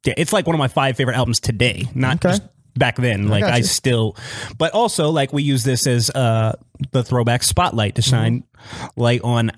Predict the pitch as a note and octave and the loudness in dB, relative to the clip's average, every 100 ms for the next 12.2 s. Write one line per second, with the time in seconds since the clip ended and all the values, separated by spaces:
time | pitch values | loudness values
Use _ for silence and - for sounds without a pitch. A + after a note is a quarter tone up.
0 | _ - B2+ B2 A#2 A#2 C3+ F#3 D#3 C3+ | _ -2 0 2 2 2 2 2 0 0
1 | A2+ B2 A#2 A2+ - A2+ A2+ G#2+ A2 A2+ | 0 2 2 2 0 2 2 0 0 0
2 | - B2+ - A2+ C3 A3+ D3+ C3 B2+ B2 | 0 0 0 0 0 2 2 2 0 0
3 | A2+ G#2+ - - A#2 A2 - D3+ - _ | 0 -2 -4 0 2 0 -2 -6 -6 _
4 | A#2+ B2+ - B2+ A#2 A#2+ G#2+ A2+ G#2+ - | -2 0 0 0 0 2 2 2 0 0
5 | A2 A#2 G#2+ A2+ D3+ A#2+ A2+ A2 G#2+ A2 | 0 0 0 -2 0 0 0 0 0 2
6 | F3 G#3 G3+ F#3 F#3+ F#3+ F3+ F3 F#3 - | 2 2 0 0 0 2 2 0 -2 0
7 | F#3+ G3+ G#3 - A3 D3 A2 - - - | 0 2 0 0 0 0 -4 -6 -10 -14
8 | _ _ _ _ _ _ - - A2+ - | _ _ _ _ _ _ -6 -2 -2 0
9 | G#2+ - - - - C3 - - - - | -2 0 -2 2 2 2 2 2 0 -2
10 | - - - - - D3 C#3+ B2+ C3+ A2 | -18 -14 -8 -8 -4 0 2 2 0 0
11 | A2 G#2+ G2+ - - - - - B2+ E3 | 0 0 0 -2 -4 -4 -8 -2 0 2
12 | F#3 C#3 | 2 2